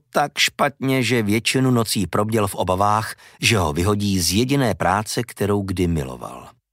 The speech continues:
Před dvěma lety totiž nastoupil na místo řídícího pracovníka v ústřední zpravodajské službě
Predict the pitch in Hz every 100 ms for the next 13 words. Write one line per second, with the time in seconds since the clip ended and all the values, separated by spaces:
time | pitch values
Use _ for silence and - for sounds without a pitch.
0 | _ _ _ _ _ _ _ - 139 113
1 | 113 165 175 156 160 156 156 - 107 -
2 | 127 139 135 117 107 120 - 85 80 104
3 | 98 120 104 82 - 92 107 110 101 95
4 | - 101 - 131 120 123 120 - 95 98
5 | 101 - 73 69 - 85 85 90